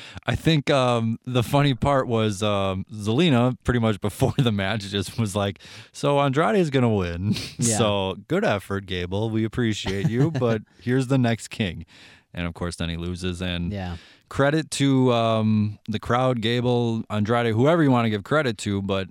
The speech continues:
Speaker 1: the crowd went nuts for the reverse roll-up, and then Gable
Speaker 2: Yeah.
Speaker 1: wins, and it's just like, "Oh my gosh."
Speaker 2: I read the whole match was spectacular. I did not get a chance to watch it, but it is sitting on my D V R. I may have to just, uh, cue that one up.
Speaker 1: Yeah, I would say almost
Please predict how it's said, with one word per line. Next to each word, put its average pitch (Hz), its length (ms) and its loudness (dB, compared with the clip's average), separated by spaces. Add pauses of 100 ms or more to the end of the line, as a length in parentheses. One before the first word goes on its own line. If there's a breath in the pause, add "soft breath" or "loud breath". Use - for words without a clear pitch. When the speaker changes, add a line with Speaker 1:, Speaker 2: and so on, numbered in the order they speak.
(220)
Speaker 1:
the 117 100 -2
crowd 165 260 4
went 113 200 0
nuts 113 320 2
for 104 140 -4
the 98 100 -2
reverse 107 440 0
roll-up, 113 460 2
and 107 140 -4
then 107 100 0
Gable 123 300 2
Speaker 2:
Yeah. 113 60 2
Speaker 1:
wins, 110 340 2
and 101 140 0
it's - 60 -14
just - 180 -8
like, 110 180 -2
"Oh 104 180 -4
my 110 240 -2
gosh." 90 440 -4
Speaker 2:
I 143 120 2
read 190 240 2
the 127 120 2
whole 143 220 2
match 117 400 -2
was 95 140 -4
spectacular. 87 960 -8
I 104 80 -8
did 110 140 -6
not 120 180 0
get 120 140 0
a 107 60 0
chance 113 320 -4
to 104 60 -2
watch 104 300 -2
it, 90 80 -6
but 95 140 -6
it 92 100 -6
is 95 160 -6
sitting 107 340 -6
on 98 80 -4
my 92 120 -6
D 95 200 -6
V 95 160 -6
R. 92 160 -4
I 87 140 -6
may 95 240 -6
have 92 280 -8
to 90 120 -8
just, 87 340 -8
uh, 85 260 -6
cue 101 220 -6
that 92 180 -8
one 82 140 -10
up. 104 80 -6
Speaker 1:
Yeah, 139 140 0
I - 20 2
would 185 160 0
say 226 140 0
almost 147 320 2